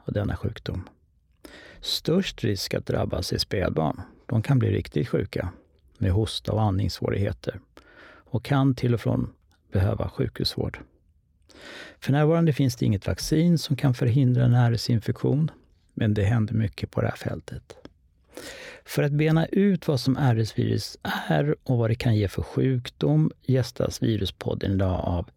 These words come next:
virusexperten och professorn, infektionsläkaren Thomas Bergström från Sahlgrenska sjukhuset och Göteborgs universitet. Välkommen till Viruspodden, Thomas.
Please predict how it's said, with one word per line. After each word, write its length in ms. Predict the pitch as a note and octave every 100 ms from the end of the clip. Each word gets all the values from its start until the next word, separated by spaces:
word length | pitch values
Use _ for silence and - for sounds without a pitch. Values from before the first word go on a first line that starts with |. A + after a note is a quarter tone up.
| _
virusexperten 1000 | B2 C3+ G#2+ - A2 - G#2+ - - -
och 140 | -
professorn, 600 | - F#2+ A2 - - - -
infektionsläkaren 1120 | A#2+ F#2 G#2 A2+ - G2 F#2 - G#2 G#2 -
Thomas 400 | - B2 D3 B2+
Bergström 580 | - A#2 G2 - B2 B2
från 180 | - G#2+
Sahlgrenska 680 | - A#2 G#2 G#2+ G#2 - -
sjukhuset 680 | - - - - - - -
och 120 | A2+
Göteborgs 600 | G#2+ - A2 G#2+ G2 -
universitet. 720 | - G#2+ F#2+ - - - - - _ _ _ _ _
Välkommen 560 | C#3 B2+ - D#3+ D3+ A2
till 140 | -
Viruspodden, 580 | G#2+ G#2+ F#2+ - C3+ B2
Thomas. 440 | - - - -